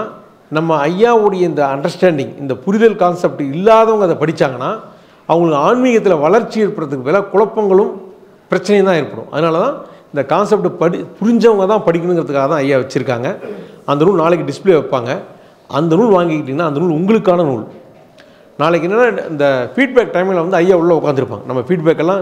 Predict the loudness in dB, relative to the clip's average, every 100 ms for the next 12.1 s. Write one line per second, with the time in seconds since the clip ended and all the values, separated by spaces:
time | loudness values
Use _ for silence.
0 | -2 -4 -2 -2 -2 0 2 0 -2 -12
1 | -20 -8 0 2 4 4 4 0 0 0
2 | 0 -2 -10 -14 -20 -20 _ -20 _ _
3 | _ -4 -2 0 -2 2 2 4 2 2
4 | -2 -4 -4 -2 -4 -6 -10 -20 -20 _
5 | -20 -2 2 4 4 2 2 0 -2 -6
6 | -10 -18 -18 -18 -20 _ _ _ _ _
7 | -20 _ -20 _ -20 -20 -10 -4 0 0
8 | 2 2 2 0 -2 -2 2 0 0 -4
9 | 0 2 2 2 0 -2 -2 -2 -2 -4
10 | 0 2 2 2 0 -2 -2 0 2 2
11 | -2 -2 -2 0 0 0 -4 -6 -10 -16